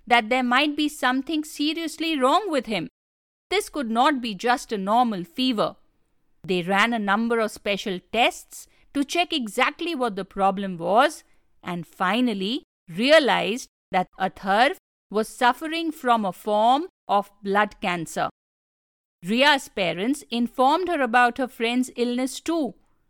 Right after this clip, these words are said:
She was sad and heartbroken at first, but then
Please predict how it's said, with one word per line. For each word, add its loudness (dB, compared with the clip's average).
She -8
was -8
sad 0
and -4
heartbroken -2
at -4
first, -2
but -8
then -2